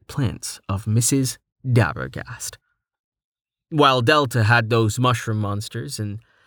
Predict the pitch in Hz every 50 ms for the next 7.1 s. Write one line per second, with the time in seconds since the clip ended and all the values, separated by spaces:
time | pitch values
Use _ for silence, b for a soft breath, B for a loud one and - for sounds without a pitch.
0 | b b b 131 131 156 151 147 147 147 147 143 123 113 127 160 196 214 165 123
1 | 196 214 170 104 - - _ - 98 95 92 95 92 90 95 76 82 - - -
2 | _ _ _ _ _ _ _ _ _ _ _ _ _ - 131 147 220 233 - 269
3 | 247 208 190 - 185 175 175 175 175 165 175 165 151 147 127 - - - - -
4 | 285 269 - 170 139 117 110 104 - - 120 107 101 98 113 147 160 - - _
5 | _ _ _ _ _ _ _ _ _ _ _ _ _ _ _ _ _ - 113 117
6 | 110 110 104 104 104 107 - 120 104 104 110 120 143 139 - - 107 110 107 104
7 | 104 -